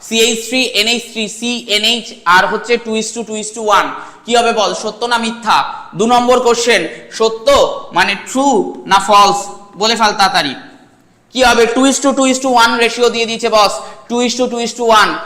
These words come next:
সত্য, সত্য, সত্য, সত্য, একদম সিএনএইচ, ঠিক আছে? এরম ভাবে মনে রাখবি, মিথেন, অ্যামোনিয়া, হাইড্রোজেন, সিএনএইচ, ঠিক আছে? তো সেটা কিরকম ভাবে রেশিওতে থাকে? একদম নানটা,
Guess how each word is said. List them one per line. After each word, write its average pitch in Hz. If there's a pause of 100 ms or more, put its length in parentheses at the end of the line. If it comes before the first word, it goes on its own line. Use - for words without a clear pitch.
(280)
সত্য, 233
সত্য, 233
সত্য, 226
সত্য, 202 (180)
একদম 214
সিএনএইচ, 233 (220)
ঠিক -
আছে? 247
এরম 220
ভাবে 226
মনে 220
রাখবি, 196 (220)
মিথেন, 233 (120)
অ্যামোনিয়া, 220
হাইড্রোজেন, 202
সিএনএইচ, 208
ঠিক 220
আছে? 214 (280)
তো 202
সেটা 208
কিরকম 220
ভাবে 226
রেশিওতে 220
থাকে? 208 (220)
একদম 202
নানটা, 214